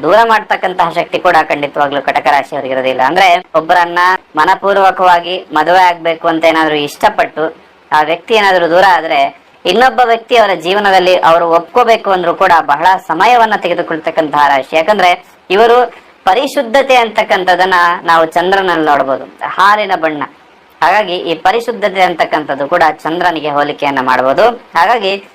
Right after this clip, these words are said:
ದೇಹದಲ್ಲಿ ಜಾಡ್ಯ ಅಂತಕ್ಕಂಥದ್ದು ಕೂಡ ಈ ಒಂದು ಗುರು ಸಂಚಾರದಿಂದಾಗಿ ನಿಮಗೆ ಬದಲಾವಣೆ ಆಗ್ಬೋದು. ಸ್ವಲ್ಪ ಲೇಜಿನೆಸ್ ಅಂತಕ್ಕಂಥದ್ದು ಕಾಡ್ಬೋದು. ಹಾಗಾಗಿ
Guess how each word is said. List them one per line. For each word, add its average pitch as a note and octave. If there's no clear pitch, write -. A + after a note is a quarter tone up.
ದೇಹದಲ್ಲಿ A3
ಜಾಡ್ಯ F3
ಅಂತಕ್ಕಂಥದ್ದು G3
ಕೂಡ E3
ಈ E3
ಒಂದು D#3
ಗುರು D3+
ಸಂಚಾರದಿಂದಾಗಿ D3
ನಿಮಗೆ D3+
ಬದಲಾವಣೆ D3
ಆಗ್ಬೋದು. C#3+
ಸ್ವಲ್ಪ F3
ಲೇಜಿನೆಸ್ F#3+
ಅಂತಕ್ಕಂಥದ್ದು E3+
ಕಾಡ್ಬೋದು. D3+
ಹಾಗಾಗಿ F#3+